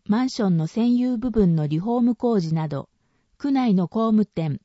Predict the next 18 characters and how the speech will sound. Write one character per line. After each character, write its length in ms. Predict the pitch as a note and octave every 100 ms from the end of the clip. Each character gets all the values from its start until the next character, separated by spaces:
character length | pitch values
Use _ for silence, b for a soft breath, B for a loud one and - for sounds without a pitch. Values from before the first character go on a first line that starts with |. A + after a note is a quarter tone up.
| -
大 220 | A#3 C#4
工 60 | -
さ 220 | - F#3+
ん 80 | F3+
な 120 | E3
ど 120 | D#3
が 240 | D3 C3+ _
誠 320 | _ B3+ B3+
意 160 | B3+ G3
を 60 | D#3
持 140 | E3+
っ 60 | F3+
て 180 | - C#3+
施 140 | C3+
工 220 | - F3+
し 180 | F3+ D#3+
ま 160 | D3 D#3
す。 200 | _